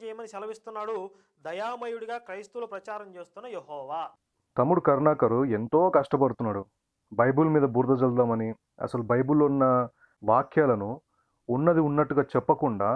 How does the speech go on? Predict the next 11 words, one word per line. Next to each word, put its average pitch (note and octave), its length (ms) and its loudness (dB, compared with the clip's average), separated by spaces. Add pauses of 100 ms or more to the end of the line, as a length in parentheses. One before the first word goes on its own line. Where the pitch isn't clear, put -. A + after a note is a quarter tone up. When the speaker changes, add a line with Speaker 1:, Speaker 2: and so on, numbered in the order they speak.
(140)
Speaker 2:
వాటిని A#2+ 320 0
వక్రీకరించి, A2 840 -2 (480)
దాని B2+ 360 2 (300)
అర్థాన్ని D#3 500 2
మార్చి, A2+ 460 -2 (460)
ప్రజల్లో E3 440 4
ద్వేషాన్ని C3 560 2
పుట్టించడానికి C3 800 -2
కరుణాకర్ C3+ 560 0
ఎంతో A#2+ 360 -4 (180)
కష్టపడుతున్నాడు. A2+ 640 -2